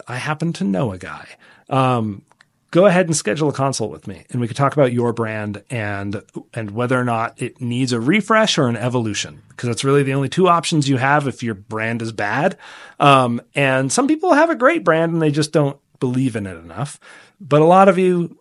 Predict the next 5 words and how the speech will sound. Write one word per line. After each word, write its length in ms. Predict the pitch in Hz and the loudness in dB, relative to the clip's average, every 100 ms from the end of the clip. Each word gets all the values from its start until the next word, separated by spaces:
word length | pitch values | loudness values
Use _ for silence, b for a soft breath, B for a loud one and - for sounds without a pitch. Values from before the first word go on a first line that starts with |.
| _ | _
either 680 | 160 165 170 170 160 156 156 - | 0 2 4 2 4 2 0 -2
need 460 | 156 165 180 185 | 0 4 4 6
a 80 | 175 | 4
brand 440 | 151 160 160 165 147 | 4 4 6 4 2
refresh 840 | 143 147 - 127 117 143 - | 2 2 2 0 0 -2 -2